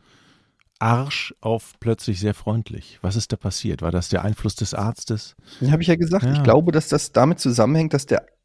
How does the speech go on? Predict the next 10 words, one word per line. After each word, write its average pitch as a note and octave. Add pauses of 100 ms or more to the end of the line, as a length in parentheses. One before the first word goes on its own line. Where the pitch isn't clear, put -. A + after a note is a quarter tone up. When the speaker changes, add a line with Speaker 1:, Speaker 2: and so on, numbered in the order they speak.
(160)
Speaker 2:
Arzt, -
also A2+
Speaker 1:
Mhm. G#2
Speaker 2:
sein G#2+
Chef, -
dann A#2 (1120)
den B2
Fall C#3
übernommen B2+
hat -